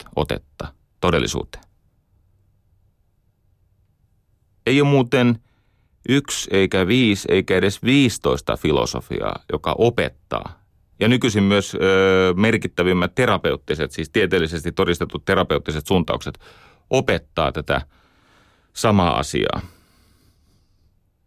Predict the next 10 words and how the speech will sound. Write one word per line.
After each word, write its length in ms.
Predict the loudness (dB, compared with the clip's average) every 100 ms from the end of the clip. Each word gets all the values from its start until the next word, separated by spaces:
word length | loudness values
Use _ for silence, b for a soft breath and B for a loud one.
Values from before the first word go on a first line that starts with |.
| _ -2
Älä, 300 | 2 2 0 -6 -4
ystävä 480 | -2 -2 -2 -4 -2
rakas, 380 | -4 -4 -8 -2
usko 300 | -4 -4 -8 -4
ajatuksiisi. 760 | -2 -2 -6 -8 -10 -10 -14 -20 _ _ _ _ _ _ _ _ _ _ _ _ _ _ _ _ _ _ 0
Ei 160 | 2
ajatukset 600 | 4 2 0 -4 -4 -2 -2
ole 100 | 0
välttämättä 600 | -2 -2 -4 -4 -6 -4
totta. 420 | -4 -4 _ -8